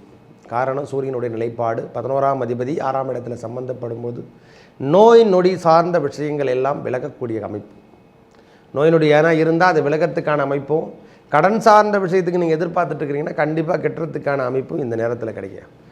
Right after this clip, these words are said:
வரவு சார்ந்த விஷயம் கண்டிப்பாக இருக்கும். தவறான விஷயத்தை யாருக்கிட்ட ஃபாலோ பண்ணி விட்டுறாதீங்க. இந்த நேரத்துல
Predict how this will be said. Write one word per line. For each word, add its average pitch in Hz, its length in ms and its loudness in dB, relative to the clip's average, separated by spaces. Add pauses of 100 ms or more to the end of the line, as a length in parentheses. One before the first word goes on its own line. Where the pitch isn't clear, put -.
(220)
வரவு 160 360 2
சார்ந்த 156 380 4
விஷயம் 143 340 -4
கண்டிப்பாக 143 640 0
இருக்கும். 120 480 -6 (680)
தவறான 160 460 4
விஷயத்தை 151 400 0
யாருக்கிட்ட 131 400 0
ஃபாலோ 131 240 -2
பண்ணி 127 220 -6
விட்டுறாதீங்க. 113 420 -8 (260)
இந்த 104 180 -10
நேரத்துல 127 380 -6